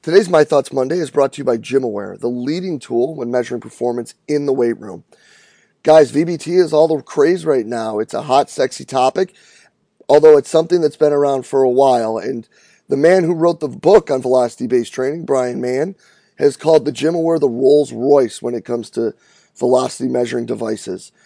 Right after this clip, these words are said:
Guys, the ability for you to shoot all your information right up into the cloud and store it right away is enough for, for me right there to, to make sure that this is something that I had in my weight room. Putting things together with instant feedback as to how the reps are being performed.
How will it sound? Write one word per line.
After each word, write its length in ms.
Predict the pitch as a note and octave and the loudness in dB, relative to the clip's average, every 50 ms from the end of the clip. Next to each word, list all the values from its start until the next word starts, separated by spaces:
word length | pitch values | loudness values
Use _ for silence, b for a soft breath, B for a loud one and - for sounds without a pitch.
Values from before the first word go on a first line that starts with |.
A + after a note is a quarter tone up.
| b b b b b b - | b b b b b b 2
Guys, 260 | C#3+ D#3 D3+ C3 - | 6 6 6 6 4
the 80 | C#3+ | -2
ability 420 | C#3+ B2+ C#3+ D#3 E3 F3+ F3+ F3+ D#3+ | -2 0 2 2 4 4 4 2 0
for 160 | - - D3 | -2 -6 -4
you 140 | C#3+ D3+ D3+ | 0 0 2
to 240 | C3 B2 A#2 G#2+ - | 2 2 0 -2 -6
shoot 400 | - - - - - F3+ F3 - - | -10 -10 -8 -6 -6 -6 -6 -4 0
all 180 | C3 D3 D3+ | 2 4 4
your 160 | D3 C#3 C#3 D3+ | 4 2 -2 -4
information 580 | C#3+ - C#3 C3 C3+ C3 C3+ B2 - B2 A#2+ | -4 -6 -6 -4 -4 -4 -4 -4 -6 -8 -4
right 160 | A#2 B2+ C#3 | -2 -2 0
up 140 | D3 D3 - | 0 -2 -4
into 160 | D#3 D3+ D3 | -4 -6 -4
the 80 | C#3+ D3 | -4 -6
cloud 400 | - - C3 B2 B2 B2 B2 A#2 | -6 -2 -2 -2 0 0 -2 -4
and 100 | G#2+ G2 | -6 -10
store 320 | - - - C3+ C#3 C#3 | -12 -6 -2 2 2 2
it 40 | C3+ | 0
right 220 | - A2 C3+ B2 A#2+ | 0 -4 -4 -4 -4
away 360 | A#2 A2+ A#2 A#2 A#2 G#2 - _ _ _ _ _ _ _ _ _ _ _ _ _ _ - | -4 -4 -4 -4 -4 -8 -10 _ _ _ _ _ _ _ _ _ _ _ _ _ _ -4
is 160 | - C#3 C3 | -4 -2 0
enough 340 | D#3 D3+ E3 F3+ F3+ - - | 0 0 2 2 2 2 0
for, 260 | - D#3+ D3+ C3+ B2+ _ _ _ | -4 -2 -2 -2 -4 _ _ _
for 180 | - C#3 C3+ | -6 -4 -4
me 200 | C3 C#3+ E3 E3 | 0 0 0 0
right 340 | C#3+ C3 C#3+ C3+ - - - | 2 2 0 0 0 -2 2
there 260 | - C#3 C#3 C3 A#2 | 2 2 4 2 0
to, 240 | G#2+ - A#2+ A#2 A2 | -4 -4 -4 -4 -4
to 160 | - - B2 | -6 -6 -8
make 220 | A2+ B2 C3 B2 - | -4 -4 -4 -4 -4
sure 200 | - - C3+ B2 | -2 0 0 0
that 140 | A#2 A2 | 0 -2
this 220 | - C3 B2 - - | -4 -6 -6 -6 -10
is 100 | A#2 - | -12 -8
something 300 | - B2+ A#2+ A2+ A#2+ A#2 | -6 -6 -6 -6 -6 -6
that 120 | A#2 A#2 | -2 -2
I 160 | B2 B2+ C3 | 0 0 0
had 160 | A#2+ - F2 G2+ | -2 -2 -6 -8
in 120 | F#2+ F#2+ | -8 -8
my 120 | G#2+ A#2 | -6 -6
weight 220 | A2 G#2 G2+ F#2+ D#2 | -4 -4 -4 -6 -6
room. 220 | F2+ G2 E2 - _ b b b b b b b b b b b b | -8 -12 -14 -14 _ b b b b b b b b b b b b
Putting 260 | - F#3+ F#3+ F#3+ F3+ | 0 2 2 2 2
things 260 | F3 - E3+ E3 D#3 | 0 -2 -4 -4 -4
together 400 | - D3+ C#3 C#3+ D3+ D3 C#3+ D3 | -8 -6 0 4 4 4 4 4
with 200 | C3 B2 A#2 - _ _ _ _ _ - | 2 -2 -4 -8 _ _ _ _ _ -2
instant 400 | F3+ F#3+ G3 - G#3 F#3 D#3 - | -2 -2 -2 -4 -8 -8 -8 -8
feedback 540 | - E3 E3 D#3 D#3 D#3 D3+ D3 C#3 - | -8 -8 -6 0 2 2 2 2 0 -2
as 100 | C3 A#2+ | -6 -8
to 100 | - C3 | -6 -4
how 160 | B2 C3 C3+ C3 | -2 0 0 0
the 120 | C3 B2+ | 0 0
reps 240 | C3 B2+ B2+ - - | -2 -2 -4 -6 -10
are 40 | A#2 | -10
being 220 | A#2+ B2 A#2 G#2+ | -8 -8 -10 -10
performed. 540 | - G#2+ - - D#3+ D#3+ D#3+ D#3+ D#3 D#3 | -12 -18 -14 -6 -2 -2 -2 -2 -2 -6